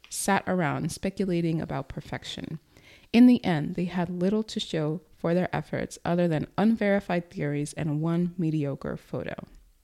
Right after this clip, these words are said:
It is easy to get bogged down trying to find the optimal plan for change,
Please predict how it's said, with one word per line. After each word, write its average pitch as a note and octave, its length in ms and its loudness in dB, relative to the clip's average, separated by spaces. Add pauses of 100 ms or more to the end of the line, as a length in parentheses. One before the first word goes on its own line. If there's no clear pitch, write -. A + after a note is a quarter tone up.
(800)
It G#3 120 10
is A3+ 240 4
easy A3 420 4
to - 160 -4
get E3+ 220 -2
bogged E3+ 280 0
down D3 260 -2
trying E3+ 300 -2
to F3 100 -8
find E3 280 0
the E3 180 -4
optimal G#3 480 -2
plan D#3 300 -2
for D3 160 -6
change, - 560 -6